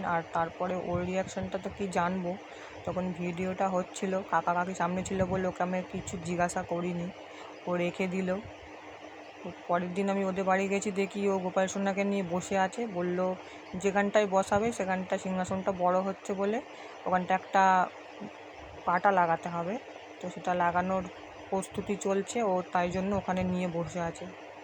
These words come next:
দেখো কত সুন্দর মিষ্টি একটা গোপাল, সবার দেখলে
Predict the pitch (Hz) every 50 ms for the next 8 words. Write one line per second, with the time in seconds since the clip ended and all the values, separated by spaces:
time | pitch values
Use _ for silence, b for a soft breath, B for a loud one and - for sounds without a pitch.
0 | - - - - - - - - - - - - 151 - - - - - - -
1 | - - - - - - - - 196 175 180 180 185 196 190 - 175 170 - -
2 | 196 - - 196 190 190 190 196 196 190 185 185 190 196 - - - - 190 185
3 | 180 - - 196 180 175 180 175 - 180 185 220 - - - - - - - -
4 | - - - - - - - - - - - - 170 165 175 180 185 185 185 185
5 | 175 185 185